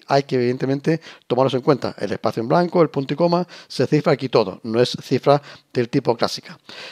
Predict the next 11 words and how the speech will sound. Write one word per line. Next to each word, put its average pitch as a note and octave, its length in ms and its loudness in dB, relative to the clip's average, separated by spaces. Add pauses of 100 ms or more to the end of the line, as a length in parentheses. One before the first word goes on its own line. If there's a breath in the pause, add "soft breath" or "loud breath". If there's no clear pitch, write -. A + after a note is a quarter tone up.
Entonces G#3+ 280 8
tenemos G3 300 4
que D#3+ 100 2
ver, F#3+ 160 6
pues - 160 0
eso, A2+ 260 -2 (360 soft breath)
eh, C#3 380 4
cuántas F3 580 6
letras D#3 460 4
podríamos A#2+ 360 0
hacer. E3 260 4